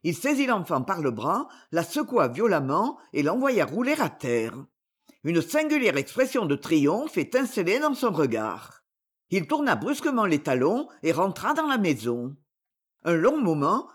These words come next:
la petite Hélénie demeura tout étourdie, étendue sur le sol. Elle put enfin se relever et demeura un instant immobile, la poitrine soulevée de sanglots.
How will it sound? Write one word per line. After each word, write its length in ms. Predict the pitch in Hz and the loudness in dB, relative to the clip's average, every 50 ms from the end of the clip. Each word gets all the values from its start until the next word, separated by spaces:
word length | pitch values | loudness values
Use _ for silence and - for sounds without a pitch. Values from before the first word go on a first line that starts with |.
| _ | _
la 120 | - 165 165 | -2 -2 -2
petite 360 | - 254 240 330 320 - 240 | -2 0 2 2 2 4 4
Hélénie 480 | 208 175 160 151 143 147 170 214 285 - | 6 6 6 6 6 4 0 0 -2 2
demeura 360 | 147 202 202 202 190 170 139 | 2 4 4 4 2 0 0
tout 280 | - - 294 330 311 - | -2 -2 -2 -2 0 0
étourdie, 640 | 285 - - 175 160 143 143 120 147 208 285 311 - - | -2 0 2 2 2 2 2 0 0 0 0 -2 0 0
étendue 540 | 170 165 - 214 226 208 175 156 240 311 | -2 -2 0 0 0 0 0 2 0 0
sur 200 | 330 330 339 285 | 0 0 0 0
le 120 | 233 185 165 | 2 2 0
sol. 540 | - - - 127 123 123 123 131 147 147 - _ _ _ _ _ _ _ _ - _ _ | 0 -2 -2 0 0 2 0 0 -2 -6 -10 _ _ _ _ _ _ _ _ -20 _ _
Elle 200 | - 170 165 160 | 2 4 4 4
put 240 | 165 262 311 320 339 | 2 2 0 0 0
enfin 320 | 320 294 247 - 254 220 170 | 0 -2 0 -2 -2 -2 -2
se 120 | - 160 | -2 -2
relever 600 | 139 147 147 131 135 123 101 123 170 208 294 - - - - - | 0 2 2 4 2 2 2 2 2 2 2 -2 -8 -14 -4 0
et 100 | 160 165 | 0 4
demeura 380 | 139 196 240 277 294 285 247 | 4 4 4 4 2 2 2
un 200 | 170 135 131 143 | 0 0 0 0
instant 380 | 180 233 233 - - 233 196 143 | -2 -2 -4 -4 -2 -2 -2 0
immobile, 680 | - 151 139 139 131 120 107 123 147 185 233 262 311 311 - - - - | 0 -2 0 2 0 2 2 2 2 2 2 -2 -4 -6 -8 -14 -8 -4
la 100 | 165 165 | -2 -2
poitrine 500 | 165 190 190 190 190 - 190 147 131 139 | 0 2 0 0 2 0 0 0 0 0
soulevée 500 | 135 - 262 269 240 180 131 160 233 294 | -2 -2 -2 -2 0 0 2 2 2 2
de 120 | 294 302 | 2 0
sanglots. 680 | 262 - - 196 156 143 123 127 123 123 123 131 151 - | -2 0 0 0 0 0 0 2 2 0 0 -2 -6 -12